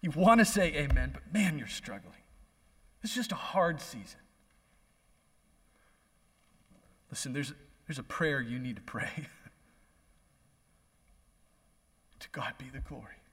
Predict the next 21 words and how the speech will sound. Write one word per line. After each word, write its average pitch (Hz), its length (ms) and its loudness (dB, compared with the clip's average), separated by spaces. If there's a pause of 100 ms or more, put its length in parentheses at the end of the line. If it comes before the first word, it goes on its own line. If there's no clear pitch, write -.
(240)
Please. - 720 -8 (1300)
I 165 60 -2
don't 165 160 -4
know 160 120 0
how. 123 600 2
I 160 60 -8
don't 165 180 -8
know 156 160 -4 (600)
when. 143 480 -2 (800)
I - 40 -4
don't 202 120 -4
know 156 240 0
where. 139 460 0 (640)
But - 140 -18
God, 151 380 0
please 123 680 -12 (1160)
get - 180 -8
the - 80 -16
glory 120 380 -8
for - 160 -16
yourself. - 400 -14